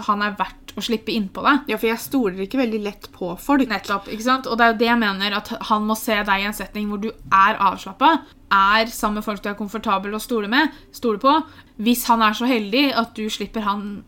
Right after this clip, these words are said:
Speaker 1: inn og begynner å stole på han, så er det den personen der han møter.
Speaker 2: Det her er jo grunnen til at ikke jeg driver med nettdating, eller datingapper, eller
Speaker 1: Ja.
Speaker 2: datingsider, eller, eh, hva det nå måtte være. For anledningen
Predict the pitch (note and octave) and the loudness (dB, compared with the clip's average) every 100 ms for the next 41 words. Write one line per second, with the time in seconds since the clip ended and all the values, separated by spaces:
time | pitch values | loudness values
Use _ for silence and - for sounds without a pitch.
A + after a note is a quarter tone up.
0 | - C#4 C#4 A3 - - - A3 A3+ A3 | -2 2 2 0 -6 -20 -10 -4 -2 -2
1 | F3+ A#3 E4 A#3+ G#3 G#3 G#3 F#3 - - | -4 -6 -2 -2 -4 -4 -4 -6 -12 -14
2 | - - G#3 A3 G#3+ G#3 G#3 - A#3 G#3 | -8 0 2 2 0 0 -2 -4 -4 -4
3 | G#3 F#3 G3 G#3 G3+ - G#3 G#3 - - | 0 0 0 -4 -6 -6 -6 -6 -6 -18
4 | - B3 A#3+ B3 G3+ G#3+ A#3+ - - - | -4 2 6 6 6 2 -2 -4 -16 -12
5 | G3+ - F#3+ F3 F#3 G#3 - B3+ - G3+ | -10 -4 -4 -2 -2 -2 -4 -6 -4 -4
6 | G3+ G3+ G3 G#3 G#3+ - F#3+ F3+ B3+ G#3 | 0 0 0 -2 -4 -4 -8 0 2 2
7 | - - - - - G#3 G3 F#3 F#3+ G#3 | -2 -18 -20 -12 -2 0 2 0 -2 -4
8 | F#3+ - G#3 G#3 G#3 G#3 G3+ G3 F#3 F#3 | -4 -2 0 0 0 -2 -2 0 0 0
9 | G3+ A3 G#3 G3 G3+ G#3 G#3 G#3 G3+ G#3+ | -4 -4 -4 0 0 0 -2 0 -2 -4
10 | - - - - G#3 G3 F#3 F3 F#3 G3+ | -14 -20 -20 -6 -4 -2 -2 -2 -4 -6
11 | G3 - A3+ G#3+ F#3 B3+ B3+ - - - | -6 -6 0 0 2 0 0 -12 -20 -18
12 | - - A3+ A#3+ B3+ B3+ G#3 F3+ F#3+ G#3 | -8 0 0 2 4 4 4 0 -2 2
13 | C#4 C#4 | 6 6